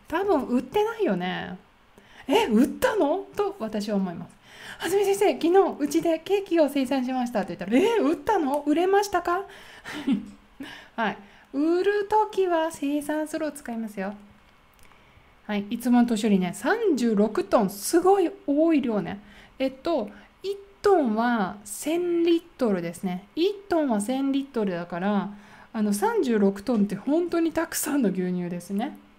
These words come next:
うん。農場の人は、鍵括弧と話しました。「暑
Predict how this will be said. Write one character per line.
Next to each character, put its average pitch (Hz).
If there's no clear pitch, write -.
う 214
ん。 185
農 233
場 262
の 269
人 254
は、 196
鍵 240
括 294
弧 170
と 330
話 220
し 254
ま 262
し 269
た。 247
「暑 208